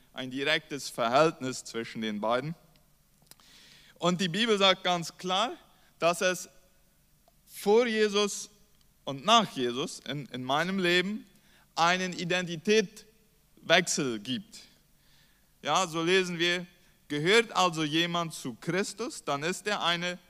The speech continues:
ein neuer Mensch. Was vorher war, ist vergangen, etwas völlig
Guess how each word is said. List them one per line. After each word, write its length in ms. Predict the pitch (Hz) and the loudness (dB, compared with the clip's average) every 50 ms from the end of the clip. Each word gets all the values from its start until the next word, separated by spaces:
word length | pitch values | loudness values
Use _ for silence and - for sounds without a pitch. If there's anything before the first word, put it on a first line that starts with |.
| _ _ - | _ _ -6
ein 320 | - 156 156 151 151 156 | -4 -2 -2 -2 -2 0
neuer 480 | 160 170 180 185 180 180 185 185 185 190 - _ _ - | 4 4 6 6 6 6 4 2 0 -6 -12 _ _ -12
Mensch. 560 | 127 143 143 123 110 98 - - - - - _ _ _ _ _ _ _ | -8 -8 -6 -6 -8 -12 -14 -16 -16 -18 -20 _ _ _ _ _ _ _
Was 220 | - 131 139 - - | -2 -2 -2 -2 -4
vorher 420 | - - 202 208 196 180 170 165 | -4 0 2 4 6 6 4 4
war, 320 | 170 185 202 220 233 233 233 - _ - | 2 2 2 0 0 -4 -10 -16 _ -8
ist 240 | - 156 147 - - | -8 -8 -8 -8 -6
vergangen, 640 | - 131 123 117 120 156 165 175 190 202 220 233 - - - - _ _ _ _ _ | -4 -4 -2 0 2 2 2 2 2 0 -4 -8 -10 -14 -20 -20 _ _ _ _ _
etwas 460 | - 160 165 156 170 156 151 - - | -2 -2 0 0 0 -2 0 0 -2
völlig 640 | - - - 190 185 196 196 202 196 196 - - | -10 -2 4 4 4 6 4 2 0 -2 -6 -16